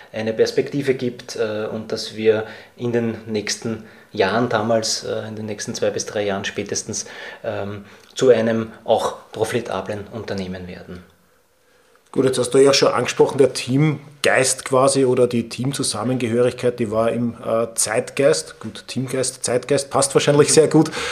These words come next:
Speaker 2: äh, schon, schon immer, äh, ein herausragendes Merkmal. Wie, wie, wie kann man diese schüren? Wie kann man als, äh, Chef Einfluss nehmen auf, äh, einen positiven Teamgeist?
Speaker 1: Ich glaub, das ist die, die Einstellung, die man selber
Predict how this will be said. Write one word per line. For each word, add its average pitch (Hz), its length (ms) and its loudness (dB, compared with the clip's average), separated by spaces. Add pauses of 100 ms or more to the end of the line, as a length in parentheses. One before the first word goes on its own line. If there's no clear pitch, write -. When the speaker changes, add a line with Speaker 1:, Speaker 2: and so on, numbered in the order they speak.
(160)
Speaker 2:
äh, 135 220 6
schon, 143 300 4 (160)
schon 135 240 2
immer, 139 840 4
äh, 120 60 -12
ein 123 80 -4
herausragendes 127 800 2
Merkmal. 127 520 0
Wie, 139 360 -4
wie, 147 480 -2
wie 139 240 -4
kann 131 240 -2
man 160 160 6
diese 151 500 4
schüren? 185 400 4
Wie - 80 4
kann 127 220 -2
man 151 120 4
als, 143 380 4
äh, 127 240 0
Chef 165 540 0 (340)
Einfluss 135 560 -2
nehmen 139 380 0
auf, 123 460 0
äh, 120 40 -12
einen 120 480 -2
positiven 120 480 -6
Teamgeist? 110 580 -6 (1700)
Speaker 1:
Ich 139 120 -8
glaub, 139 200 4
das - 100 -4
ist 147 160 -4
die, 127 240 0
die 107 100 2
Einstellung, 120 480 0
die 117 80 -8
man 113 140 -6
selber 107 540 -2